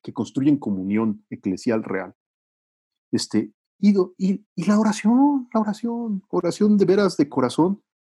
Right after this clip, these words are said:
Y cuando la, se ingresa en la vida espiritual, se empiezan a ver cosas.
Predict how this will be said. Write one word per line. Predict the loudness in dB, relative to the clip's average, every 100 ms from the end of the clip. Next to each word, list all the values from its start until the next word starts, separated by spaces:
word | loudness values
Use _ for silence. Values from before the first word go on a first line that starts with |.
| _ _ _ -10
Y | -4
cuando | 0 2 8 8 6 -2 _ _ -20 _ _ _ _
la, | 2 4 2 -10 _
se | -2 4
ingresa | 6 8 6 4
en |
la | 2
vida | 2
espiritual, | 2 -2 2 2 2 -4 _ _
se | -2 2
empiezan | 2 2 2 2 0 -4 -6 -2
a | 0
ver | 2 0 -2 _
cosas. | -2 0 0 -8 -18 -20